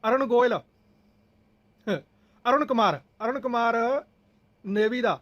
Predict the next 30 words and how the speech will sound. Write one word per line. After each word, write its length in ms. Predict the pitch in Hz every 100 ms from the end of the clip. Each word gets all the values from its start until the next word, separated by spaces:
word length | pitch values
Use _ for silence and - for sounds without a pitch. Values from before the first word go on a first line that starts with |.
| -
ਭਾਰਤੀ 300 | 196 - 247
ਨੇਵੀ 240 | 202 208
ਦਾ 160 | 233 -
ਐਡਮਿਰਲ 340 | 202 214 226
ਅਰੁਣ 480 | - _ _ - 202
ਕੁਮਾਰ, 300 | 202 180 139 - _ _ _ _ _ _ -
ਉਹਦੀ 180 | 226 233
ਵੋਟ 200 | 196 190
ਕੱਟਤੀ 320 | 175 160 135 _ _ _ _ _ _ _ _ _ _
ਤੇ 200 | 226 247 262 _
ਉਹਦੀ 260 | 240 254 277
ਨਾਗਰਿਕਤਾ 640 | 226 208 214 226 226 247
ਦੀ 120 | 233
ਜਾਂਚ 460 | 214 196 208 220 214 214 214 220 247 - _ _ _ _
ਚੁਣਾਵ 440 | 220 214 214 220 -
ਆਯੋਗ 260 | 208 202 202
ਦਾ 180 | 226 -
ਇੱਕ 360 | 208 - 214 226
ਅਧਿਕਾਰੀ 320 | 226 226 180
ਕਰੂਗਾ। 340 | 180 180 247 185 _ _ _ _ _ _ _ _ _ _ _ _ _
ਸਮਝ 160 | 170 214
ਰਹੇ 80 | 220
ਹੋ 60 |
ਨਾ? 120 | 220 220 _ _ _ _ _ _ _ _ _ _ _ _ _ _ _
ਜੇ 180 | 165 185 254 247
ਇੱਕ 140 | 254 247 226 247 208 - _ _ _ 196
ਨੇਵੀ 280 | 214 220
ਦਾ 280 | 240 247 247
ਸਾਬਕਾ 400 | 233 220 220 247 -
ਐਡਮਿਰਲ 400 | 214 208 262